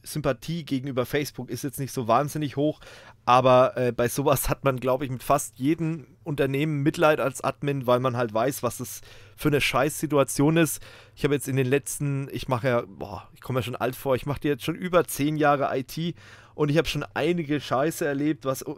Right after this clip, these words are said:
Systeme angeht, die irgendwie ausfallen und Störungen und, ähm, ich sag mal so, da ist, ist es alles scheiße und, ähm,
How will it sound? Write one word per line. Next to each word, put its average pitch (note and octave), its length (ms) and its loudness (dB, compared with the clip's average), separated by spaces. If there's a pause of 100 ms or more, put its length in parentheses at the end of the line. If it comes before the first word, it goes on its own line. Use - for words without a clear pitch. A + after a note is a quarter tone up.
(220)
Systeme C#3+ 560 0
angeht, B2+ 420 0
die B2+ 140 -8
irgendwie C#3+ 360 0
ausfallen B2+ 640 2
und B2+ 160 -6
Störungen C#3 800 2
und, C3+ 280 -2 (720)
ähm, B2 540 0 (680)
ich - 200 -8
sag D3+ 160 8
mal D3+ 160 6
so, C#3+ 280 6
da B2+ 260 6
ist, - 340 -4
ist - 340 -4
es - 160 -4
alles - 400 2
scheiße C#3 560 2
und, B2 360 -6
ähm, A2+ 240 -2